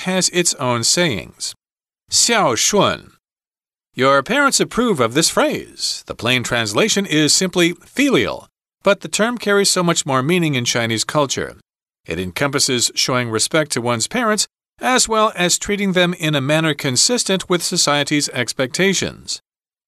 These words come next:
Children are expected to listen to their parents, obey their instructions, and spend plenty of time with them. Expressing the same concept in English takes a lot more words. "Xinhu." There are multiple uses for this term, so let's discover what it means.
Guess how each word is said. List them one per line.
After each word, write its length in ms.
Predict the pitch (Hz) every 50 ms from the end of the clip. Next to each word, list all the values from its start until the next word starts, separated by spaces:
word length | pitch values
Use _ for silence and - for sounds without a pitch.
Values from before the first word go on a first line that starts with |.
| _ _
Children 420 | - - 131 156 175 135 131 135 147
are 220 | - 117 117 113
expected 520 | 110 - - - 131 127 - - 117 104 -
to 200 | - 117 107 101
listen 360 | 101 123 139 - - 117 107
to 100 | - 123
their 160 | 101 98 95 92
parents, 520 | - - 170 196 208 214 208 - - - - -
obey 260 | 101 90 101 113 117
their 160 | 110 117 110
instructions, 640 | 104 95 - - - 220 226 - - 220 220 214 - - _ _ _ _ _ -
and 200 | 254 254 262 -
spend 380 | - - 196 185 185 190 185 -
plenty 240 | - 131 120 123 123
of 120 | 123 120
time 280 | - - 175 190 180 156
with 100 | 127 104
them. 320 | 104 85 64 55 - - - _ _ _ _ _ _ _ _ -
Expressing 540 | - 80 - - - 123 117 - 139 120 107
the 60 | 104 - -
same 180 | 131 123 113 107
concept 460 | - 139 135 127 - - 123 110 -
in 100 | 104 98
English 360 | - 247 233 190 185 180 -
takes 280 | - 139 131 139 - - 175
a 80 | 170
lot 240 | 156 117 101 110 127
more 200 | 117 131 165 185
words. 640 | 170 208 294 262 113 - - - - - - - - _ _ _ _ _ _ _ _ _
"Xinhu." 760 | - - - 240 254 277 277 247 - - 90 76 78 113 160 - _ _ _ _ _ _ _ _ _ _ _ _ _ _
There 220 | - 135 147 151 -
are 200 | - 131 131 127
multiple 460 | 131 190 285 294 - 262 - 220 196
uses 420 | 156 143 175 190 - - - 127 -
for 200 | - 113 101 104
this 200 | 104 143 147 -
term, 460 | - - 240 269 196 90 65 - - _
so 200 | - - 80 73
let's 240 | 85 - 127 - -
discover 420 | - 107 - - 156 147 143 131
what 180 | 113 113 135 151
it 100 | 180 170
means. 480 | 202 262 240 147 87 64 95 - -